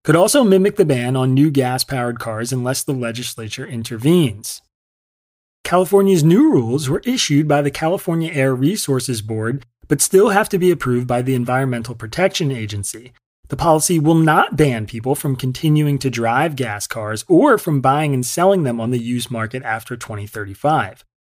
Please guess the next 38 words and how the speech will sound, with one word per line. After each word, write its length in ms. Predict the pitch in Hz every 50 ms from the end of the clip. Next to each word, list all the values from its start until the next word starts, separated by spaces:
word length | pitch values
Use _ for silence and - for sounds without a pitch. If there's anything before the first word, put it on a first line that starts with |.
| _ -
More 120 | 147 156
than 180 | 156 170 170 160
sixteen 640 | - - - 196 202 - - - 226 220 233 240
percent 340 | - 233 - - 156 143 156
of 80 | 151
cars 320 | - - 135 127 131 139 -
sold 260 | - 139 123 123 123
in 120 | 139 139
California 600 | 131 127 123 120 117 117 - 160 175 175 175 175
in 120 | 190 135 120
twenty 260 | - - 127 123 123
twenty-two 600 | - 123 117 113 110 - - 147 147 143 139 135 - - _ _ _ -
were 100 | 139 135
zero-emissions 920 | 131 127 135 143 143 147 143 165 139 131 127 113 107 - - 113 110 104
vehicles. 640 | 110 123 143 151 147 - - 104 98 - - - - _ _ _ _ _ _ _ _ _
The 80 | - 139
proposed 420 | 180 185 185 220 269 330 320 226
rules 320 | 180 156 135 123 123 123 127
will 140 | 139 143 147
establish 640 | 143 - - 151 147 185 233 - 120 110 - -
a 40 | 135
credit 380 | - - - 170 190 262 - -
system 340 | - 139 120 - 139 123 120
for 120 | - -
automakers 600 | - 143 143 156 170 151 127 113 110 - 131 131
supplying 500 | - - 135 - - 135 127 135 147 143
California 560 | - 127 123 120 120 117 - 120 110 110 117 117
car 240 | - 120 113 107
dealerships. 680 | 110 117 156 185 190 165 131 - - 98 95 - - - - _ _ _ _ _ _ _ _ -
Automakers 480 | 151 190 226 233 208 196 185 165 -
will 100 | 160 147
have 180 | 123 147 147 -
to 80 | 151
meet 360 | 139 135 165 214 240 - - 117
benchmarks 600 | 147 151 190 196 - - 120 113 117 117 - 123
along 300 | 113 107 104 107 107 113
the 60 | 113
way. 380 | 127 143 170 160 95 - _